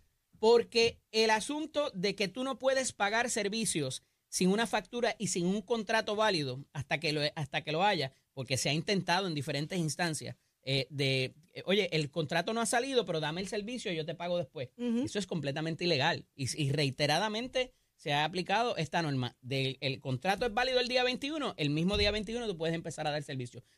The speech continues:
Speaker 1: Todo lo que hayas facturado antes, y cuidado con tratar de facturarlo después ficticiamente, que también tiene unos problemas. Pero aquí se trata de rentas, y hay unos mecanismos y hay unas figuras jurídicas que protegen a ambas figuras para esos propósitos,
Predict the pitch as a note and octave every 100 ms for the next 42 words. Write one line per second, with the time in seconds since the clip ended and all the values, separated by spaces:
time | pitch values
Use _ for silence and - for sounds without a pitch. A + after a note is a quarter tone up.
0 | _ F3 G#3 A#3 A#3 A#3 A3+ - F#3 F#3
1 | F3+ G3 G3+ G#3 B3+ B3+ A#3+ _ _ -
2 | G3+ F#3+ F3 F3 G3+ A#3 G#3 F#3 G#3 G#3
3 | - F#3 G3 G#3 F#3+ F#3 A3 A3 F#3 E3+
4 | - F#3+ G#3 G#3+ A#3+ E3 C#3 C3 D3 D#3+
5 | E3 E3 E3 C#3 B2 B2 _ _ - G#3+
6 | G3+ G3 C4+ B3 G#3 F#3+ A#3 G#3 G3 E3+
7 | F3 F#3+ F3+ - - _ _ _ E3 D#3
8 | F#3 G#3 G#3+ G#3 G#3 G3+ A#3+ D4 C#4 C4+
9 | - D#3+ E3 F3+ F#3 E3+ F#3 G3+ A#3 A#3+
10 | B3 A#3+ A3+ A3 _ _ - E3+ E3+ D#3
11 | D3+ G#3+ D4+ D#4 D3+ C#3+ E3 A#3+ C4+ D4+
12 | C4 B3 - E3 D3 D#3 - C4 A3 F3
13 | G#3+ G3+ A#3+